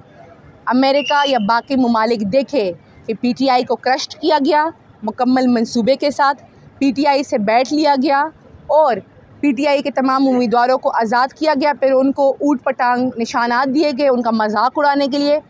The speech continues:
लेकिन पाकिस्तान की आवाम निकली और पाकिस्तान की आवाम ने अपना फ़ैसला सुनाया। तो खान साहब ने कहा है कि दुनिया देखे कि पाकिस्तान की कौम एक खुद मुख्तार कौम है,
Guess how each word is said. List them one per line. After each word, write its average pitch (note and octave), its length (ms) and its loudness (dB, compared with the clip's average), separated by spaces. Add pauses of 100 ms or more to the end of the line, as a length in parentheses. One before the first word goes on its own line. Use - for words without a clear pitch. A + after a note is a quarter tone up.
(340)
लेकिन B3+ 360 -2
पाकिस्तान C4+ 720 -2
की B3 140 -2
आवाम G#3+ 260 0
निकली G#3 520 -2 (360)
और G#3 80 -2
पाकिस्तान B3 600 -2
की A#3+ 140 -4
आवाम G#3 240 0
ने G3+ 100 -6
अपना A3+ 200 -6
फ़ैसला A3 500 -4
सुनाया। F#3 400 -10 (480)
तो B3 360 2 (220)
खान C4 300 0
साहब D4+ 220 -2
ने B3+ 100 0
कहा A3+ 140 -2
है G#3+ 80 0
कि A3+ 100 -6
दुनिया C4 300 2
देखे C4 480 2
कि A3+ 120 -4
पाकिस्तान C4 520 -2
की C4+ 100 0
कौम C4 260 0
एक - 100 -6
खुद A3 200 -4
मुख्तार A#3+ 480 0
कौम A#3 300 0
है, A3 360 -4